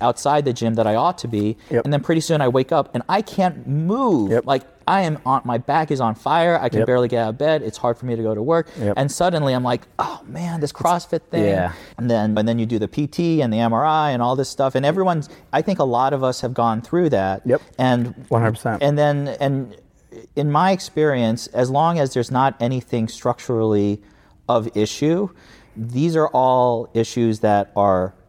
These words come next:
Speaker 1: completely avoidable.
Speaker 2: For su-,
Speaker 1: And,
Speaker 2: yeah.
Speaker 1: and when you say what you do outside the gym matters,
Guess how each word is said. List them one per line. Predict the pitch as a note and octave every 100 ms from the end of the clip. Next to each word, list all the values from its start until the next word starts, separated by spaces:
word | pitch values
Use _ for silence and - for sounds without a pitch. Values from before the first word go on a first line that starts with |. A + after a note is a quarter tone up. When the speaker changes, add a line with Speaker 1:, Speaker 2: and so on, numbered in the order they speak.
| _ _
Speaker 1:
completely | - - B2+ B2 - D3+ B2
avoidable. | A#2+ A2 G2 G2 - C#2+ - - -
Speaker 2:
For | A2+
su-, | - C3
Speaker 1:
And, | A2+
Speaker 2:
yeah. | A2 A#2+
Speaker 1:
and | A#2+ A2 G#2 A#2+ B2
when | C3+
you | D3 F3
say | - D3 C3 B2 B2 -
what | C3 C#3
you | C#3
do | C3+ C#3+
outside | C3 B2 - A#2 C3
the |
gym | B2+ C3 A#2
matters, | G#2+ A#2 C#3 D#3+ -